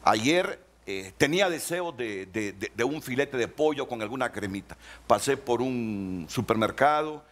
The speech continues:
eh, compré, eh, el filete, miré en YouTube una receta y luego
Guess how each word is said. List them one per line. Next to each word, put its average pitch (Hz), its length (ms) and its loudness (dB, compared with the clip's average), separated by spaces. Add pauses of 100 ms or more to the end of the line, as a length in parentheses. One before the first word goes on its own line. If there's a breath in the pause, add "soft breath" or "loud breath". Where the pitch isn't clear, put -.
(300 soft breath)
eh, 98 300 -2
compré, 131 960 2
eh, 107 480 -2
el 110 160 0
filete, 175 840 0 (800 loud breath)
miré 123 380 4
en 143 120 -4
YouTube 143 460 -6
una 151 220 2
receta 196 880 0 (560 soft breath)
y 131 100 4
luego 165 540 2